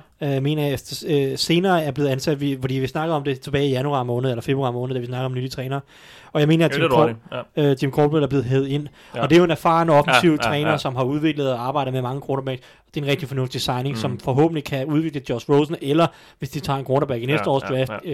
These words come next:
Speaker 1: øh, til den tid, kan, kan udvikle ham. Så, så det vil sige, at de retter lidt op på det. I,
Speaker 2: Mm.
Speaker 1: måske netop også været enige med dem selv om, okay, vi
Speaker 2: Ja.
Speaker 1: kan godt bruge noget, noget mere erfaring, noget mere quarterback-specifik erfaring,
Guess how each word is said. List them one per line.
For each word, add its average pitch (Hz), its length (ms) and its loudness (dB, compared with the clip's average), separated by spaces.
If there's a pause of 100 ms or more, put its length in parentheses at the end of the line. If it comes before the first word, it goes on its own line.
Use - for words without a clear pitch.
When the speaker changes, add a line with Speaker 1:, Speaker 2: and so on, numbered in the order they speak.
(120)
Speaker 1:
øh, 120 80 -8
til - 160 -10
den 143 120 -4
tid, 143 220 -6
kan, 127 200 -6
kan 131 160 -2
udvikle 131 380 -2
ham. 117 220 -6 (400)
Så, - 140 -10 (260)
så 143 120 -4
det 139 120 0
vil 143 80 2
sige, 143 80 0
at 139 40 -4
de 139 100 2
retter 127 160 0
lidt 156 100 -2
op 151 160 4
på 156 140 6
det. 170 160 2
I, 131 240 -8
Speaker 2:
Mm. - 60 -10
Speaker 1:
måske 151 300 -2
netop 143 400 0
også 143 360 -4 (140)
været 135 300 -2
enige 156 140 -2
med 135 100 -2
dem 127 60 -6
selv 143 180 -4
om, 127 80 -6
okay, 127 200 -8
vi 123 40 -4
Speaker 2:
Ja. 123 60 -4
Speaker 1:
kan 117 80 -2
godt 143 180 2
bruge 147 200 -4
noget, 135 200 -2 (280)
noget 135 120 -6
mere 143 120 -2
erfaring, 135 440 -6
noget 123 160 -4
mere 135 240 -2 (140)
quarterback-specifik 139 920 -2
erfaring, 131 500 -6